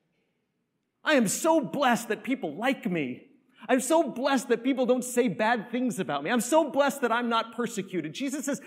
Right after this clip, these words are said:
"No, that's not the way to think about things, because there is a real danger that when you get rich and comfortable and full and satisfied, that you will not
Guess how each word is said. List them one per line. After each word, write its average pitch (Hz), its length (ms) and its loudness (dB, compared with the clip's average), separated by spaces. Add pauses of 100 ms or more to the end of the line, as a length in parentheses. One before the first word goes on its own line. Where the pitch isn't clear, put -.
(100)
"No, 330 460 2
that's 294 240 0
not 311 220 -2
the 269 60 0
way 233 200 2
to 196 100 -2
think 220 300 -4
about 185 340 -4
things, 226 240 -4
because 262 320 -4
there 277 160 -4
is 262 160 -4
a 233 120 0
real 285 540 0
danger 233 840 -2 (580)
that 226 160 4
when 277 220 2
you 247 100 6
get 220 260 -2
rich 233 580 -4 (380)
and 170 160 -10
comfortable 208 760 -6 (440)
and 135 140 -12
full 185 800 -4 (260)
and 135 100 -14
satisfied, 143 920 -10 (680)
that 165 160 -4
you 190 380 -2
will 196 220 -2
not 202 500 -6